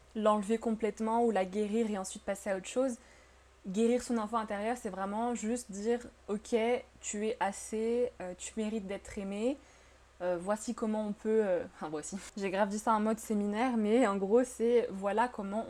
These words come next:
on peut travailler ensemble », ou alors, « Voilà comment on peut au quotidien avoir un peu de toi et un peu de moi », parce qu'au final quand même l'enfant intérieur,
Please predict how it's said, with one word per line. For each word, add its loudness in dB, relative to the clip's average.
on -8
peut -4
travailler -6
ensemble », 0
ou 0
alors, « 0
Voilà 0
comment -4
on -4
peut 0
au 4
quotidien 0
avoir 2
un -2
peu -6
de -10
toi 2
et 2
un -2
peu -8
de -8
moi », 0
parce 0
qu'au -2
final 0
quand -2
même 2
l'enfant 0
intérieur, 0